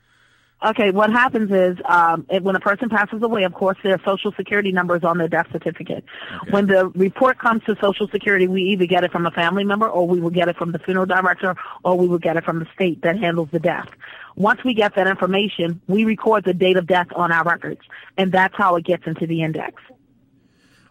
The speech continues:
Speaker 2: Oh, okay. So, um, like, the individual, they, they don't necessarily, like, a family member doesn't necessarily have, have to apply for benefits for the record to go in?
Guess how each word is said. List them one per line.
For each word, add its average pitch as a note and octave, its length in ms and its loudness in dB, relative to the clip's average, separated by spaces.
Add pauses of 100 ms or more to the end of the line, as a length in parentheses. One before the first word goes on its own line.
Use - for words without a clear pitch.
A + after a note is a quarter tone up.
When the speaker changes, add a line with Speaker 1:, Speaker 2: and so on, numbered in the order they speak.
Speaker 2:
Oh, E3+ 240 -2
okay. B2 360 -8
So, B2 520 -6 (500)
um, A2+ 760 -8
like, B2+ 200 -8
the B2+ 120 -10
individual, A#2 680 -10
they, G#2+ 240 -8 (160)
they A#2 140 -6
don't A2+ 180 -10
necessarily, G2 960 -10
like, F2+ 180 -10
a F2 60 -12
family G2 420 -10
member F#2+ 300 -10
doesn't F2 340 -12
necessarily F2+ 540 -14
have, F2 240 -12 (240)
have F2+ 280 -12
to E2 140 -14
apply E2+ 340 -12
for E2 120 -20
benefits F2 600 -16
for F2 240 -18
the E2 100 -16
record F2 320 -16
to - 60 -20
go F2 240 -14
in? F#2 220 -14